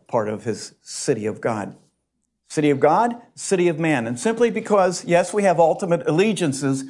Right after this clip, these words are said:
to the one city, does not mean that our allegiances, that our citizenship to the City of Man are insignificant. Related theological problem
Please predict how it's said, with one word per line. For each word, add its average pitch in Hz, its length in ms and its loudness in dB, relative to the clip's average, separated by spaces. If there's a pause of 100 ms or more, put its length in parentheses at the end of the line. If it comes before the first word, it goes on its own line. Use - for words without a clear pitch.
(120)
to 175 100 -4
the 165 100 2
one 185 240 4
city, 143 380 0 (200)
does 147 200 0
not 214 340 2
mean 185 340 2
that 160 120 4
our 147 220 6
allegiances, 147 800 0 (160)
that 143 120 0
our 135 140 2
citizenship 151 800 0 (180)
to 151 120 -4
the 131 140 0
City 143 340 -6
of 123 120 -6
Man 120 440 -6 (280)
are 110 340 -4 (260)
insignificant. 113 920 -6 (1300)
Related 170 480 4
theological 120 640 0
problem 104 560 -4